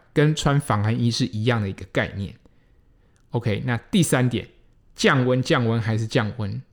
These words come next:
我想大家可以去看这个T一百的精彩回顾，很多选手在骑车的时候，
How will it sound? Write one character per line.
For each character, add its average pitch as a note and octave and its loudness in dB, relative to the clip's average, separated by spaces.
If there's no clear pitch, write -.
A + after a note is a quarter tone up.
我 B2+ 0
想 B2+ 2
大 D3+ 2
家 D3 2
可 D3+ 0
以 A#2 2
去 C#3 0
看 C3 0
这 B2 -2
个 A2+ 0
T C3+ 4
一 C#3 4
百 F#2+ -2
的 G2 -2
精 C#3+ 4
彩 A#2 2
回 F#2+ -4
顾， A2 -2
很 D3+ 4
多 A3 8
选 C#3+ 4
手 A#2+ 2
在 C3+ 2
骑 - -4
车 A#2+ 2
的 G#2 -2
时 G2+ -6
候， A#2 -2